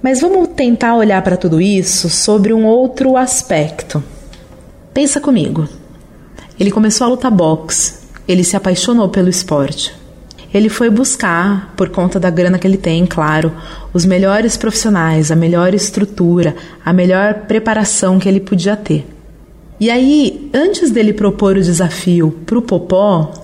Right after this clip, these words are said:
ele se propôs esse desafio de subir no ringue com um dos seus mestres, com o cara que é ídolo e referência no esporte no país.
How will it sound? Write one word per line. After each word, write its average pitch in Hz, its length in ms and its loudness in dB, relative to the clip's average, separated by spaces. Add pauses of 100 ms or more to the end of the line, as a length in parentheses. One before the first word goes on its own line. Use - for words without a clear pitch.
(240)
ele 277 240 4
se - 360 0
propôs 185 640 0
esse 160 240 -2
desafio 156 640 -2 (560)
de 202 120 0
subir 233 340 2
no 311 80 4
ringue 240 460 2
com 240 160 0
um 254 40 2
dos 262 140 0
seus 294 240 0
mestres, 226 880 -2 (540)
com - 80 -20
o - 40 -20
cara 254 220 -2
que 262 160 -2
é 294 80 4
ídolo 247 460 2
e 220 60 4
referência 247 680 0
no 233 60 2
esporte 220 500 -2
no 214 100 2
país. 214 680 0